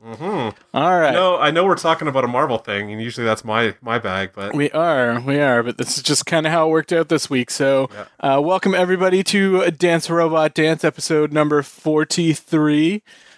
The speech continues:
Speaker 2: Uh, how do you say forty-three in South Korean, Paul?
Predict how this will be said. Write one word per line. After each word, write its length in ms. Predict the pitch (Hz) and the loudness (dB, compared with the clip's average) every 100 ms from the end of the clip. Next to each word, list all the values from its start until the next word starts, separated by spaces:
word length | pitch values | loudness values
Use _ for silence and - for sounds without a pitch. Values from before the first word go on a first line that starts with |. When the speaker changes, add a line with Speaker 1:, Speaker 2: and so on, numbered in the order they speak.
| _ | _
Speaker 2:
Uh, 360 | 143 143 135 131 | 0 2 2 2
how 60 | 165 | 0
do 40 | |
you 60 | 202 | 0
say 160 | - | 0
forty-three 680 | 175 190 185 165 - 170 165 | -2 0 2 0 0 0 2
in 400 | 143 127 127 123 | 2 2 2 0
South 280 | 120 170 156 | 0 -2 -2
Korean, 540 | - 160 160 139 117 117 | 0 0 2 2 0 0
Paul? 340 | 131 139 135 | 0 0 -2